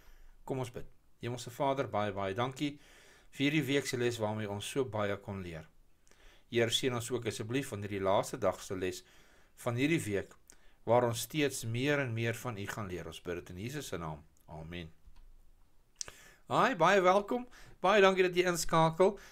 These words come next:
Ek wil u net weer eens, soos altyd, aanmoedig. Ag, asseblief, druk die duimsel knoppie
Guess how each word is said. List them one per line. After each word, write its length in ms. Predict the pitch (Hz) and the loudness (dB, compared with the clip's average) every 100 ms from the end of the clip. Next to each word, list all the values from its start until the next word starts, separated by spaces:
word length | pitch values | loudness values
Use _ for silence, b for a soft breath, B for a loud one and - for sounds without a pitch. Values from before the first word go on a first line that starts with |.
| B | B
Ek 140 | 151 | -2
wil 100 | 147 | 0
u 140 | 151 160 | -2 0
net 220 | 156 110 | 0 -2
weer 220 | 117 143 | 2 2
eens, 340 | 151 151 151 - | 2 -2 -4 -12
soos 360 | - - 135 135 | -12 -6 -6 2
altyd, 420 | 156 147 147 139 | 6 6 4 0
aanmoedig. 440 | 135 131 127 131 - | 2 2 2 0 -2
Ag, 140 | - | -6
asseblief, 500 | 170 180 139 156 160 B B B - | -2 0 2 2 0 B B B -2
druk 240 | 147 190 | 4 4
die 140 | 196 156 | 4 4
duimsel 420 | 139 165 - 175 | 4 4 4 4
knoppie 420 | 180 170 165 226 | 4 0 0 -6